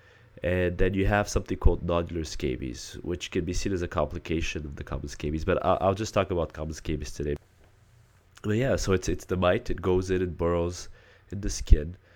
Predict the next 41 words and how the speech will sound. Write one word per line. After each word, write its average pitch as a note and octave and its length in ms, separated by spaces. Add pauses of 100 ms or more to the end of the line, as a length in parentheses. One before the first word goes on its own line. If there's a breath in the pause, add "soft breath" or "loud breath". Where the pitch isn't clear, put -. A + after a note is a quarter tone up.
(440 soft breath)
And F2 460 (200)
the F#2 180
reason G#2+ 380
why F#2 540 (160)
the D2 180
disease D#2+ 280
happens F#2 360
is E2 100
because E2+ 340
your F2 60
body E2+ 340
eventually E2 440
will E2 160
react D#2 640 (1200)
to G2 300
the, E2+ 160 (180)
mostly G2+ 280
to - 100
the F2 80
feces, - 560
because, D2+ 260
you F2 120
know, C#2+ 100
they E2 220
come G2+ 200
in G#2 60
the F#2 80
skin, E2+ 280
they E2 100
lay E2+ 160
the F2 180
eggs, E2 260
they E2 60
also D#2+ 240 (260)
take - 200
a, D2+ 120 (280)
you D2+ 80
know, C#2+ 100
nice D#2+ 340
big - 340
poop - 260